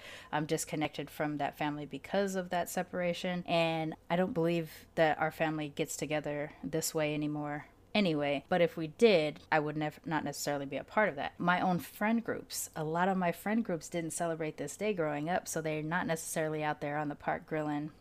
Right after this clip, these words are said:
and us showing up and making our own family events. Uh, so how do I, and right now in my household, it's only me and my husband, and my husband is half Arabic and half white. He's, he didn't grow up celebrating Juneteenth,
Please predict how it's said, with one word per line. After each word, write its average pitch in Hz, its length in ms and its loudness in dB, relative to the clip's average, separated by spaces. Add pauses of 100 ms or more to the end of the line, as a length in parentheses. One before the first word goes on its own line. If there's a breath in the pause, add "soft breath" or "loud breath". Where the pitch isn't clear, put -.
(120)
and 160 160 -2
us 151 100 0
showing 151 320 0
up 143 140 -4
and 143 80 -4
making 147 240 -4
our 143 140 -2
own 214 160 4
family 151 340 -4
events. 147 480 -6
Uh, 151 240 2
so - 160 0
how 208 160 2
do 214 80 4
I, 202 120 4
and 185 520 0
right 165 160 4
now 202 180 2
in 175 60 2
my 160 140 -2
household, 190 360 2
it's 147 140 -6
only 165 160 -2
me 160 400 -2
and 156 180 -2
my 156 140 -2
husband, 180 500 0
and 165 160 -2
my 165 120 -2
husband 170 440 -2
is 156 580 -2
half 160 260 -2
Arabic 165 380 0
and 175 200 -4
half 185 220 -2
white. 214 240 0
He's, 165 260 -8
he 165 220 -6
didn't 170 220 -2
grow 190 200 2
up 220 80 -6
celebrating 147 480 -4
Juneteenth, 156 480 -4